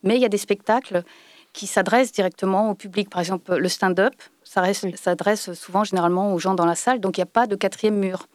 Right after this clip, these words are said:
Speaker 2: Mhm.
Speaker 1: Et moi, au théâtre et dans le clown, j'aime bien, euh, casser ce, ce quatrième mur pour, euh,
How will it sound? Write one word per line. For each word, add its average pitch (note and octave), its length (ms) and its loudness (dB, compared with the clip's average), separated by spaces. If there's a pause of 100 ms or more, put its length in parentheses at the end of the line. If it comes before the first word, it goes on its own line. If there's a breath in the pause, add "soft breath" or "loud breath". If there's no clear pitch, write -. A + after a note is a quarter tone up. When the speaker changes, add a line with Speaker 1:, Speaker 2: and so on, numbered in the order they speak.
Speaker 2:
Mhm. F#3+ 240 -6 (400 soft breath)
Speaker 1:
Et G3+ 80 2
moi, G#3 360 4
au G3+ 120 4
théâtre G3+ 600 0 (200)
et G3 200 2
dans F3 140 2
le E3+ 100 0
clown, B3 440 0
j'aime F#3 220 -2
bien, G#3 300 2
euh, F3+ 40 -2
casser A3 380 -2
ce, E3+ 380 -10
ce - 160 -14
quatrième F#3+ 420 0
mur A3 220 2
pour, F3 260 -2
euh, E3 280 2